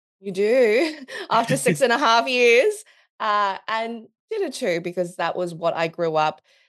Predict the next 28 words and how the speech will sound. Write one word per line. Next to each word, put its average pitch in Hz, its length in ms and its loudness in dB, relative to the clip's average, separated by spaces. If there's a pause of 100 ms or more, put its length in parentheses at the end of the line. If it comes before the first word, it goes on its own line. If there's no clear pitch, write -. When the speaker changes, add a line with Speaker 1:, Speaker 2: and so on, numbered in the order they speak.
Speaker 1:
knowing 156 380 -2
my 147 100 -8
parents 135 400 -16
wanted 147 280 -14
me 131 100 -12
to 139 80 -14
do, 160 360 -8
being - 200 -10
a - 40 -10
lawyer 190 360 2
Speaker 2:
Yeah. - 40 -6
Speaker 1:
or 156 100 -6
a 147 40 -8
doctor. 165 480 -8 (960)
Um, 220 340 2
climbed 302 240 -2
the 349 40 -8
corporate 262 300 -2
ladder 202 440 -2 (180)
and 196 640 -8 (840)
felt 180 220 -6
empty, 220 500 -6 (200)
Hayley, 147 400 -14
Speaker 2:
Yeah. 147 160 -20
Speaker 1:
like, 175 260 -4 (200)
very 233 560 -4
empty, 208 600 -6
uh, - 360 -4